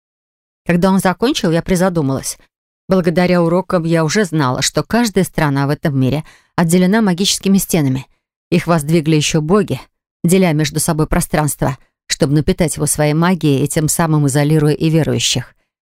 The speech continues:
Что-то вроде Вавилонской башни, только тут боги сами создали этот мир, отгородив свои территории еще и магически. Таким образом, лунному магу тяжело колдовать на территории Сан-Марино,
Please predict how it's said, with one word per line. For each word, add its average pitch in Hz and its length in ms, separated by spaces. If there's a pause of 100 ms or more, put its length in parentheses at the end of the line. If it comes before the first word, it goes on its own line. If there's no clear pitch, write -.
(120)
Что-то - 340
вроде 190 300
Вавилонской 165 540
башни, 160 440
только 156 300
тут 165 180
боги 160 460
сами 175 360
создали 139 460
этот 139 240
мир, 143 200 (320)
отгородив 151 500
свои 147 280
территории 156 480
еще 147 220
и 151 60
магически. - 640 (400)
Таким 131 300
образом, 156 420
лунному 190 460
магу 196 240
тяжело 185 360
колдовать 156 420
на 151 80
территории 170 400
Сан-Марино, 135 580